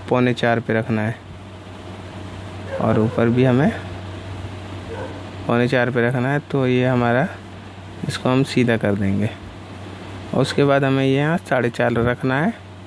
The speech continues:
और साढ़े चार ऊपर रखना है। तो टोटल हमारी नौ इंच की प्लेट होती है,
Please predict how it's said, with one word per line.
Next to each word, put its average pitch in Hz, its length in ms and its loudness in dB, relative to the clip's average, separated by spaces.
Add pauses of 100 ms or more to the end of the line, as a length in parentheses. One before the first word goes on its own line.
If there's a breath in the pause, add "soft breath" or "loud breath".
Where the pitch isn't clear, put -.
(640)
और 127 80 4
साढ़े 135 280 2
चार 139 260 2
ऊपर 117 260 0
रखना 101 300 -4
है। 107 120 -4 (720 loud breath)
तो 143 100 6
टोटल 156 400 4
हमारी 156 300 4
नौ 143 220 4
इंच 156 200 4
की - 160 0
प्लेट 139 320 2
होती 139 320 2
है, 151 180 2